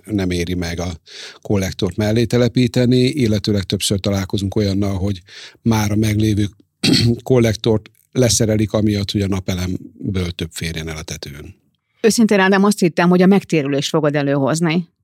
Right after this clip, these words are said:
Speaker 2: Ezzel kezdtük a podcast sorozatot is, hogy a megtérülés az egy olyan mumus, egy olyan, hát akár egy félinformáció, vagy, vagy félreértés, vagy még akár tévhit is lehet, amivel mindig foglalkozni kell.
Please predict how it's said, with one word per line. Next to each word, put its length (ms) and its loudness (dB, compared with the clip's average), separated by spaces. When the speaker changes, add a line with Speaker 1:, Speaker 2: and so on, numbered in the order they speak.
Speaker 2:
Ezzel 360 0
kezdtük 360 0
a 40 0
podcast 400 0
sorozatot 540 0
is, 220 2
hogy 260 2
a 100 -2
megtérülés 680 4
az 100 2
egy 140 4
olyan 200 4
mumus, 640 2
egy 180 2
olyan, 380 2
hát 160 -2
akár 340 0
egy 160 -6
félinformáció, 1300 4
vagy, 440 -4
vagy 140 -8
félreértés, 800 2
vagy 140 4
még 140 4
akár 260 -2
tévhit 440 2
is 120 2
lehet, 260 0
amivel 240 0
mindig 240 2
foglalkozni 640 -2
kell. 320 -6